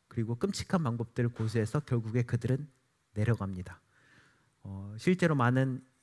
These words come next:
연예인이 그러기도 하고요. 어, 정치인이 그러기도 하죠.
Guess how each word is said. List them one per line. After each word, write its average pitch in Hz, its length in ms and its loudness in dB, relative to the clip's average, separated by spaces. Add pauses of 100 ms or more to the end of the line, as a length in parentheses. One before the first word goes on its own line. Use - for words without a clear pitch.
연예인이 123 420 4
그러기도 113 420 -2
하고요. 147 500 0 (420)
어, 101 440 -6 (320)
정치인이 147 540 2
그러기도 113 420 -2
하죠. 123 320 -2